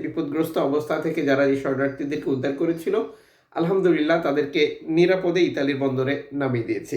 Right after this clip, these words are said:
ইতালি কর্তৃপক্ষ সর্বশেষ তাদেরকে নামানোর জন্য একটি বন্দর নির্ধারণ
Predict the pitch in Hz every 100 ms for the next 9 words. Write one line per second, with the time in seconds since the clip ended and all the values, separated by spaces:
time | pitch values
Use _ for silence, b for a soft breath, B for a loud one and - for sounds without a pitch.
0 | - 160 170 180 185 190 185 190 185 170
1 | 151 156 180 175 - 156 147 - 185 196
2 | B B B B B B 175 180 180 175
3 | 196 180 175 185 170 165 170 160 151 170